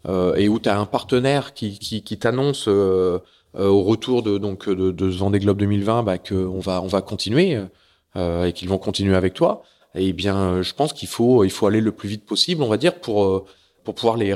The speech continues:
les, les rétribuer de, de cette, de cette, de cette confiance. Après, ce qui est pas simple, c'est que, euh, aujourd'hui, c'est des budgets, les budgets imoca ne font que, euh, que augmenter.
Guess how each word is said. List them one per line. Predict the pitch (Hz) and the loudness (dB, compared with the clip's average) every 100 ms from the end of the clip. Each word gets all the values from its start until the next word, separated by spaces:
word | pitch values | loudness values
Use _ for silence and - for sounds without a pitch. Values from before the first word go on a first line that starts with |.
| 98 | 0
les, | 110 107 | 0 0
les | 104 107 | 0 2
rétribuer | 123 143 156 135 165 | 2 2 0 4 4
de, | 143 | 4
de | 117 120 | 2 2
cette, | 127 - | 0 0
de | 107 - | 0 0
cette, | - 120 | 0 0
de | 131 | 0
cette | 110 120 | -2 -2
confiance. | - 143 233 214 - _ _ _ _ | -2 -2 -2 -4 -8 _ _ _ _
Après, | - 95 147 | -12 -4 -2
ce | 147 | 0
qui | - | -2
est | |
pas | 101 | -2
simple, | 101 185 220 | 0 -2 -2
c'est | 180 127 104 | -2 0 0
que, | - | 4
euh, | 107 104 95 90 87 - _ _ - | 6 8 8 6 2 -2 _ _ -2
aujourd'hui, | 95 92 95 139 | 0 0 0 0
c'est | - | 0
des | 90 92 | 0 0
budgets, | 92 98 101 117 110 | 0 0 4 4 4
les | 95 | 2
budgets | 90 95 95 104 98 | 0 -2 4 6 4
imoca | 98 98 117 117 | 2 2 2 2
ne | 110 | 0
font | 90 - 101 | -4 -4 -8
que, | - - | -8 2
euh, | 113 110 104 92 87 87 87 | 6 8 8 6 6 2 0
que | - | 2
augmenter. | 107 101 101 - 285 | 2 2 -4 -2 -2